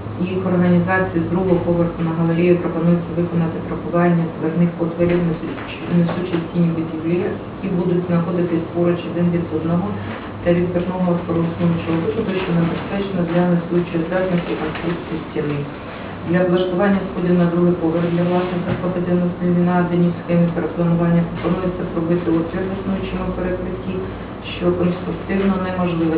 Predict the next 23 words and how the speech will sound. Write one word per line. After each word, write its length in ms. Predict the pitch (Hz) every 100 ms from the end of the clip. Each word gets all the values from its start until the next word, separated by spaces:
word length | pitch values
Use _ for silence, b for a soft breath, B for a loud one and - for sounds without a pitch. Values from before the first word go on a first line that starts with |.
| 160
через 200 | 170 165 165
загрозу 420 | 156 170 185 175 170
вимивання 540 | 165 160 165 165 165 165 165
перекриття. 600 | 170 - 156 - - 143 147 - - - - - - 175
Існуюче 400 | 196 202 - 180
технічне 400 | 175 185 175 - 175
приміщення, 500 | 175 170 165 - 175 -
призначене 520 | - 196 196 190 185 180
для 80 | 185 185
обслуговування 500 | 185 180 185 180 180 175
внутрішніх 500 | 175 - 170 180 175 180
мереж 200 | 180 175 175
водопостачання 760 | 170 170 175 175 175 180 175 170
та 40 | 170
водовідведення 760 | 165 170 175 180 175 180 175 175
як 60 | -
даного 260 | 180 175 170 165
магазину, 380 | 165 165 170 170
так 100 | 165 -
і 20 | 180
пов'язане 400 | 170 175 170 160 160
з 220 | - 175
забезпеченням 600 | 170 170 - 170 170